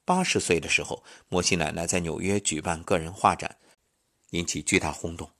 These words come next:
从此，她的作品成为艺术市场的热卖品。一九六一年十二月十三号，摩西奶奶在纽约的胡西克瀑布逝世，终年一百零一岁。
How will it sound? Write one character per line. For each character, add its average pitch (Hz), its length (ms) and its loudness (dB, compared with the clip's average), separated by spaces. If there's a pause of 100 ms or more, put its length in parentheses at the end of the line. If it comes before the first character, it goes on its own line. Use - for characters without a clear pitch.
(460)
从 135 200 -2
此， - 240 2 (220)
她 170 140 0
的 165 80 0
作 123 200 4
品 - 300 -6
成 87 160 -4
为 90 220 2
艺 104 100 0
术 - 160 0
市 - 160 4
场 - 240 -6
的 - 160 -12 (140)
热 107 200 0
卖 85 200 -4
品。 - 240 -10 (1080)
一 107 100 4
九 82 160 4
六 82 180 -2
一 80 120 -2
年 76 240 -6
十 - 160 2
二 78 120 -2
月 73 120 -4
十 - 140 -4
三 82 180 -2
号， - 300 -4 (340)
摩 87 100 2
西 90 140 2
奶 78 160 2
奶 80 120 -6
在 82 160 0
纽 78 260 -4
约 87 160 0
的 80 140 -2
胡 - 180 -2
西 143 160 0
克 139 180 0
瀑 90 220 0
布 80 180 -4
逝 - 200 2
世， - 260 -2 (260)
终 110 180 -2
年 78 340 -2
一 92 100 -2
百 71 160 -8
零 78 200 -6
一 90 120 2
岁。 - 300 0